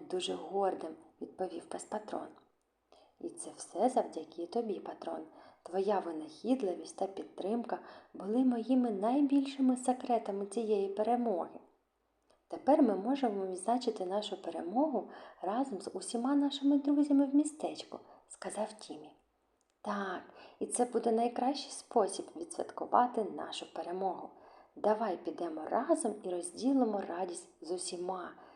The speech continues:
запригав від радості Патрон. І ось ми нарешті дійшли до церемонії нагородження,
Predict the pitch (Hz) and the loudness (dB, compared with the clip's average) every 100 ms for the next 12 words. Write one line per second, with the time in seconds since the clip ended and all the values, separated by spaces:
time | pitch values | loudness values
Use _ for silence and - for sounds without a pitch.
0 | - - 170 220 - 202 - 156 147 - | -20 -16 -2 -2 0 -2 -2 -8 -10 -2
1 | 202 240 226 - - - 170 - 180 175 | 2 4 2 -2 -10 -8 -8 -4 -2 -2
2 | - - _ _ _ _ _ _ - - | -6 -16 _ _ _ _ _ _ -20 -20
3 | - - - 156 233 294 247 226 202 180 | -20 -14 -10 0 2 2 2 0 0 0
4 | 214 226 - 190 190 214 - 202 214 196 | 0 -2 -6 -4 -2 -2 -4 -6 -4 -6
5 | - 190 170 170 185 180 175 185 220 240 | -6 -6 -6 -6 -6 -6 -8 -6 0 0
6 | 208 - 165 160 | 0 -2 -10 -14